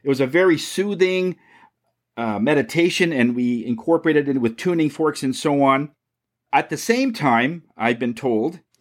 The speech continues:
that there were bees also around Jesus around that time. And since then,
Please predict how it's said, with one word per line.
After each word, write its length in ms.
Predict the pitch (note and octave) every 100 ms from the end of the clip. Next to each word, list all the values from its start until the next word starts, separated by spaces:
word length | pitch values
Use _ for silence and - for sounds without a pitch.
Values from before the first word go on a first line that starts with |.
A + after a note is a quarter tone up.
| _ _ -
that 460 | A#2 C3 B2 - _ _
there 120 | D3+ D#3+
were 180 | E3
bees 560 | D3 F#3+ A3+ C3+ G3+ -
also 680 | C3+ E3 E3 D3 A2+ G2+ - _ _ _ _
around 520 | A#2 B2+ D3+ D#3 A#2+ A2+
Jesus 440 | C3+ C#3 B2 A2+
around 560 | A#2+ A#2+ B2+ A#2 A#2 A2
that 240 | G#2+ G#2+
time. 480 | - E3+ A2+ D#2+ - _ _ _ _ _ _ -
And 240 | D3+ C#3+
since 460 | - - C4+ A#3 -
then, 480 | D3 A2 A#2 G3